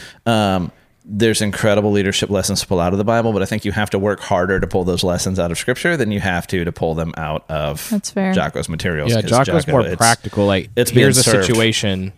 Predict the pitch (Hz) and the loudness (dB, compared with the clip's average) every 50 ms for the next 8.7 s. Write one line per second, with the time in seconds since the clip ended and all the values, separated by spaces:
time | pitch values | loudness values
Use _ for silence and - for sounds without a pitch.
0 | _ - 214 208 202 196 190 180 185 185 120 113 107 120 110 104 101 98 110 110 | _ -2 0 2 2 2 2 2 2 2 2 2 2 2 2 0 0 0 2 2
1 | 113 110 104 95 101 104 98 - - 101 110 113 120 117 113 107 107 110 107 101 | 4 4 2 2 2 0 -2 -2 -2 0 2 2 4 4 2 0 0 0 -2 -2
2 | 98 - 104 101 101 98 - - - - 107 104 101 95 - 98 101 101 98 98 | 0 0 0 -2 -2 -2 -6 -10 -8 -6 -4 -4 -4 -4 -6 -8 -8 -6 -4 -4
3 | 95 - - - - 107 101 98 98 95 92 90 92 - - - 120 117 - - | -4 -6 -6 -10 -8 -6 -4 -4 -2 -4 -4 -6 -8 -12 -10 -10 -10 -8 -8 -4
4 | - 120 113 - _ - 120 113 110 104 107 - - - 104 98 - - - 156 | -2 -2 -2 -2 _ -4 -2 0 0 0 -2 -4 -8 -12 -12 -10 -8 -4 -2 0
5 | 139 123 - 101 95 - 107 104 98 95 - - 82 - - 87 90 87 87 - | 0 0 -2 -8 -10 -8 -8 -8 -8 -8 -8 -10 -14 -14 -16 -14 -14 -14 -14 -14
6 | - - - - - - - - - - 92 73 57 58 - _ _ _ _ _ | -14 -16 -18 -20 -20 -16 -16 -14 -12 -10 -10 -12 -12 -14 -20 _ _ _ _ _
7 | _ _ _ - _ _ _ _ _ _ _ _ _ _ _ _ _ _ _ _ | _ _ _ -20 _ _ _ _ _ _ _ _ _ _ _ _ _ _ _ _
8 | _ _ - 107 107 110 - 185 180 175 - 190 185 | _ _ -6 -2 0 0 2 2 0 -2 -2 -4 -4